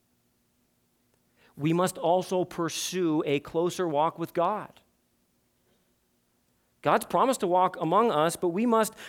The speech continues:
pursue a closer walk with him. That's why the very next statement is so cru-, crucial. This is the time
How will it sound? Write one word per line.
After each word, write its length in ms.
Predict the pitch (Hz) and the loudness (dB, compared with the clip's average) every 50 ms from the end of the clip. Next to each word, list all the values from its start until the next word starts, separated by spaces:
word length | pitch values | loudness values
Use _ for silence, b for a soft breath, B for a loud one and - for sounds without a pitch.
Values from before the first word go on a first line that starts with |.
| B B | B B
pursue 260 | - 180 - 226 214 | -8 -4 -2 2 2
a 80 | 214 | 2
closer 420 | 208 - - 208 214 208 208 226 214 | 2 4 4 4 4 4 4 2 2
walk 380 | 190 160 180 190 202 202 202 | 2 4 4 4 4 4 4
with 200 | 196 208 202 202 | 2 0 0 2
him. 180 | 214 254 247 190 B B B | 0 0 0 0 B B B
That's 240 | - 202 240 - - | 4 4 4 4 4
why 100 | 269 269 | 4 4
the 80 | 208 185 | 4 4
very 300 | 151 180 196 220 240 240 | 4 4 4 4 4 4
next 180 | 233 214 - | 2 0 0
statement 320 | - - 214 208 220 208 202 | 0 2 2 2 4 4 2
is 80 | 180 | 2
so 220 | - 214 208 196 190 | 2 2 2 2 2
cru-, 260 | - 202 202 190 - | 2 2 2 2 0
crucial. 460 | - - - 202 190 - 165 120 B B B B | -2 -4 -2 -2 0 0 0 -2 B B B B
This 180 | - 214 220 - | 4 4 4 4
is 80 | 269 | 0
the 100 | 233 - | -2 -2
time 400 | 262 - 247 262 247 202 175 170 | -2 2 4 6 6 6 6 4